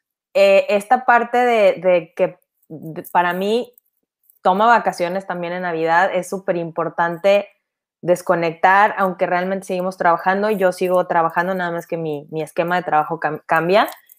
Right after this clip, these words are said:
y lo hago en el momento que se me da la gana, que es la parte más divertida de, de esas vacaciones. Así que el, el punto de todo esto es que uno,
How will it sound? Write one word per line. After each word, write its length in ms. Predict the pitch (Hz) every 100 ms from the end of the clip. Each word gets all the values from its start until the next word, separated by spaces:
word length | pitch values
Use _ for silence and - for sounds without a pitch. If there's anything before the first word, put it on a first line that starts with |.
| -
y 300 | 180 165 160
lo 140 | 160
hago 400 | 160 165 190 - -
en 160 | 160
el 80 | 151
momento 320 | 151 147 151
que 60 | -
se 100 | 165
me 80 | 156
da 100 | 147
la 140 | 156
gana, 280 | 175 202 226
que 80 | 196
es 60 |
la 160 | 165 160
parte 220 | 156 -
más 140 | 160 156
divertida 460 | 160 151 156 151
de, 160 | 147 - _ -
de 140 | 170
esas 220 | 165 165
vacaciones. 580 | 165 160 147 180 202 285 - _ _ _ _ -
Así 320 | 180 196 185
que 300 | 214 220 220 -
el, 340 | 196 190 185 -
el 560 | 190 185 180 175 170
punto 320 | - 220 208
de 340 | 247 240 214 208
todo 260 | 190 196 214
esto 300 | 196 196 208
es 180 | 196 -
que 320 | 208 208 - _ _ _ _ _ _ _
uno, 420 | - 220 240 247